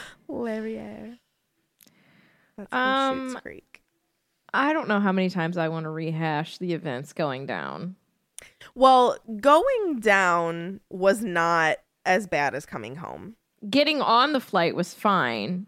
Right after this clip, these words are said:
Speaker 3: The flight itself was a, a little bit undesirable. Not talking about the plane or turbulence at all. There was just an undesirable person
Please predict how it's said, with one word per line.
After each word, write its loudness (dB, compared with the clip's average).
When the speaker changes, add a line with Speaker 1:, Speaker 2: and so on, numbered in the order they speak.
Speaker 3:
The 0
flight 0
itself 2
was 0
a, -6
a 4
little 2
bit 2
undesirable. 0
Not 6
talking 4
about 2
the -6
plane 0
or 0
turbulence -4
at -4
all. -2
There 2
was 2
just 0
an 0
undesirable 2
person 0